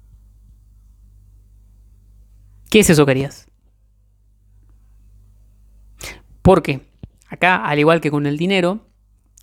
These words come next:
la otra limitación que aparece es la de la incertidumbre, de que no sabemos si vamos a triunfar. Y esto, chicos, obviamente es un ejercicio,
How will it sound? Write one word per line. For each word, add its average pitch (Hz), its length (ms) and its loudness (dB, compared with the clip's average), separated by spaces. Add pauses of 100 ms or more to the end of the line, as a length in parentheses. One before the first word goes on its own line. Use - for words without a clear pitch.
(220)
la 147 260 0
otra 170 260 2
limitación 151 580 -4
que 170 80 -2
aparece 156 500 -4
es 160 100 -4
la 160 240 -2
de 156 140 0
la 160 360 -6
incertidumbre, 170 1300 0 (800)
de 151 140 -2
que 156 160 -2
no 180 260 2
sabemos 180 800 -2 (640)
si - 260 -2
vamos 156 280 4
a 156 80 2
triunfar. 143 500 -2
Y 160 100 -2
esto, 202 340 0 (200)
chicos, 160 460 0 (360)
obviamente 156 520 0
es - 300 -2
un 175 160 -2
ejercicio, 147 580 -4